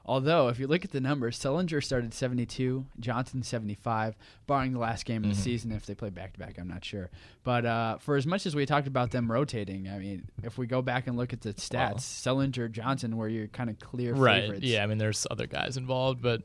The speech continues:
Speaker 2: yeah, I mean, that's still, still fairly surprising.
Speaker 1: Yeah, most definitely. Who started more games this season? Timofey Mozgov, get the weak stuff out of here,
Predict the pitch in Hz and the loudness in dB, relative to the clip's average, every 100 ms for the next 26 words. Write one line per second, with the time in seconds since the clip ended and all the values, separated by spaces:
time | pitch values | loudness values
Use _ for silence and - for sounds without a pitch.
0 | - 131 117 113 110 107 - 120 110 110 | 2 2 2 0 0 0 0 4 4 2
1 | - - - - 135 113 107 107 104 110 | -2 -8 -4 0 2 2 2 0 -2 -2
2 | 107 113 - - - 123 101 - - - | -2 -4 -6 -14 -6 -6 -6 -10 -18 -18
3 | - 113 113 - 120 123 90 120 120 117 | -10 -6 -4 -2 -2 -2 -2 0 0 2
4 | 147 156 147 139 127 135 131 127 - 151 | 2 4 4 2 2 0 0 -2 -2 -2
5 | 143 127 - 190 151 - 135 127 120 147 | 0 -2 -2 -2 -2 -2 -2 0 0 -2
6 | - 160 156 - 127 - 123 123 - - | 0 0 0 -2 -14 -10 -4 -4 -4 -4
7 | 120 - 117 120 123 127 | -4 -2 -2 -2 0 0